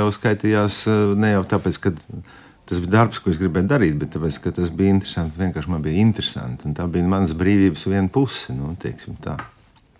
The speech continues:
Es nejūtos nebrīvs nevienu sekundi arī tad.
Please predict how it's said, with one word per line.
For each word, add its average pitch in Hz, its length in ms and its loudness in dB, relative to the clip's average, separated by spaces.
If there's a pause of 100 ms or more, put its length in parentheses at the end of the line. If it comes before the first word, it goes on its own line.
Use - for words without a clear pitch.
(340)
Es - 100 -14
nejūtos 85 460 -2
nebrīvs 78 400 -2
nevienu 95 240 -2
sekundi 87 440 -4
arī 85 160 -2
tad. - 220 -4